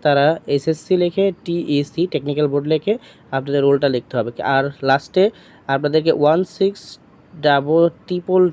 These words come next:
টু, অর্থাৎ ওয়ান সিক্স, আহ, টু টু টু এই নাম্বারে সেন্ড করতে হবে। কীভাবে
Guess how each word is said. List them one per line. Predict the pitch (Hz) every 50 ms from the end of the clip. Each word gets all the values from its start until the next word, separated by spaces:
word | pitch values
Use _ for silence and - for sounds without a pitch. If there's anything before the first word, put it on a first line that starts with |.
| - - -
টু, | 131 120 - -
অর্থাৎ | 180 - - - 160 151
ওয়ান | 147 143 143 147 160 170
সিক্স, | 160 - - 196 220 240 - -
আহ, | _ _ - - - - - - - - - 147 143 139 139 139 139 139 135 - _ _ _ _ _ _ _ _ _ _ _ _ _ -
টু | 170 170
টু | 165 170 165
টু | - 175 175
এই | 156 143
নাম্বারে | 139 135 143 151 151 180 202 202
সেন্ড | - - 143 135 123
করতে | 127 123 -
হবে। | 131 127 -
কীভাবে | 165 160 175 180 180